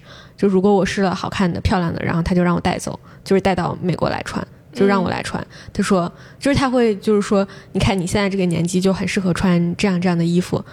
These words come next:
Speaker 2: 嗯。
Speaker 1: 你前两年穿这种款式的衣服，其实就是像小孩偷穿妈妈的高跟鞋那样，
Speaker 2: 嗯。
Speaker 1: 但是现在你就很适合穿了。”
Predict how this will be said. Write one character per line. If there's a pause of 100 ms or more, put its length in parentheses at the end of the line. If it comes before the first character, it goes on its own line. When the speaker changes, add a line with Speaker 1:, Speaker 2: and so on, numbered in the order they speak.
Speaker 2:
嗯。
Speaker 1:
你
前
两
年
穿
这
种 (340)
款
式
的
衣
服，
其
实
就
是
像 (380)
小
孩
偷
穿
妈
妈
的
高
跟
鞋
那
样， (240)
Speaker 2:
嗯。
Speaker 1:
但
是
现
在
你
就
很
适
合
穿
了。”